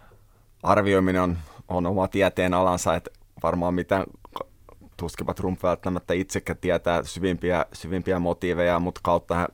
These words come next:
koko hänen tämän uransa ajan, niin hänellä on ollut tämmöinen tarve pyöriä tämmöisten hyvin menestyksekkäiden ja, ja, ja tunnettujen, on ne sitten ollut filmitähtiä tai, tai,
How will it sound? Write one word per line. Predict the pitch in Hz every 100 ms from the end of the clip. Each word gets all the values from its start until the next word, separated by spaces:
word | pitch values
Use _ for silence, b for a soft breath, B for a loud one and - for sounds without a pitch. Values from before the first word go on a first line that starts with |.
| -
koko | - 85 87
hänen | 90 90
tämän | 90 87 - B B B B
uransa | 87 98 90 95
ajan, | 92 95
niin | 90 87
hänellä | 82 85 82
on |
ollut | 85 90
tämmöinen | 92 87 85 80 - - _
tarve | - 92 95 87 82 - b b b b
pyöriä | 90 92 87 85
tämmöisten | - 80 85 - 85 87
hyvin | 90 87
menestyksekkäiden | 95 92 95 85 82 82 - 82 82 82 80
ja, | 80 62 87
ja, | 82
ja | - 78 -
tunnettujen, | 90 87 87 - 80 80 78 -
on | 80
ne | 82
sitten | 85 80 85
ollut | 80
filmitähtiä | - 90 82 82 78 80 - 76
tai, | - 82 80 - B B B B -
tai, | 80 78